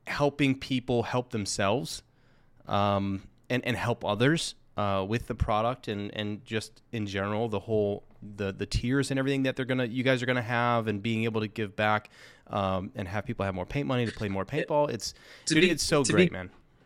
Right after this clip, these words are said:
Speaker 2: to be clear, nobody has to spend a dollar with us.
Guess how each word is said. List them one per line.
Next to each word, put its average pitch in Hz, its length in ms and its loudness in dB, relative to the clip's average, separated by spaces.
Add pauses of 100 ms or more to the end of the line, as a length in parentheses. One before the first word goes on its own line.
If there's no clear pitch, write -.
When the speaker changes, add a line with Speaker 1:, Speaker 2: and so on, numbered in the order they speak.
(400)
Speaker 2:
to 165 60 -2
be 202 120 8
clear, 196 320 8
nobody 151 260 4
has 160 160 2
to 147 60 -4
spend 139 420 -2
a 117 80 0
dollar 120 360 2
with 104 160 -2
us. - 300 -10